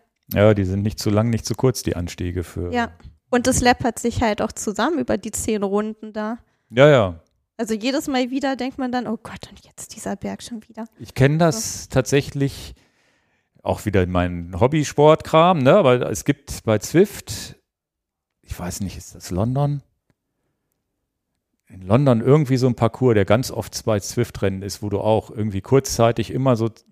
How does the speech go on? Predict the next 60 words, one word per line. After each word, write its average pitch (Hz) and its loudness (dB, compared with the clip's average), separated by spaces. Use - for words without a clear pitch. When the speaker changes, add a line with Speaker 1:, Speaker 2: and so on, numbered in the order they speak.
Speaker 1:
so, 113 -6
so 107 -2
fünfundzwanzig, 127 0
dreißig 113 0
Höhenmeter 117 2
fahren 110 0
musst, 107 -4
auch 107 -2
durch 110 -6
so 104 -6
eine 95 -6
Stadt - -4
durch. 90 -6
Speaker 2:
Mhm. 240 -10
Speaker 1:
Ich 220 -10
kenn, 123 2
ich 107 -2
weiß 147 6
nur 156 4
dieses 127 -2
Bild 165 6
und 135 0
ich 117 -8
weiß, 135 4
dass 131 -6
ich - -18
das - -2
bei 120 2
zwei, 131 0
drei 127 2
von 127 -6
diesen 117 -6
Dingern 120 0
hatte, 117 2
wo 117 0
du 117 4
jedes 135 2
Mal 127 6
hochdrücken 110 2
musstest 104 -4
und 113 -2
gesehen 117 2
hast, 120 0
okay, 117 0
da 104 2
fällt 107 -2
wieder 104 0
einer 104 -2
zurück 110 -2
und 101 -4
da 107 2
musstest 107 -4
du 110 -6
gucken, 117 -2
dass 113 0
du 117 0
im 110 -4
Windschatten 123 0
dran 113 0
bleibst. 110 0